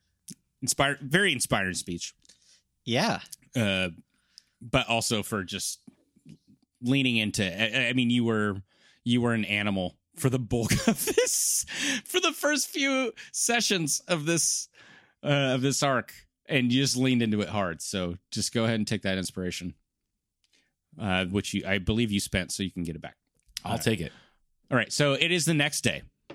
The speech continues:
Speaker 1: We're not gonna bother with this partying stuff. I don't, I don't need to R P a fantasy equivalent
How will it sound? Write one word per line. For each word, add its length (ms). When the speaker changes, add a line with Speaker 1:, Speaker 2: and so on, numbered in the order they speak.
Speaker 1:
We're 100
not 120
gonna 140
bother 340
with 160
this 140
partying 560
stuff. 400
I 160
don't, 260
I 80
don't 220
need 240
to 120
R 200
P 460
a 100
fantasy 420
equivalent 420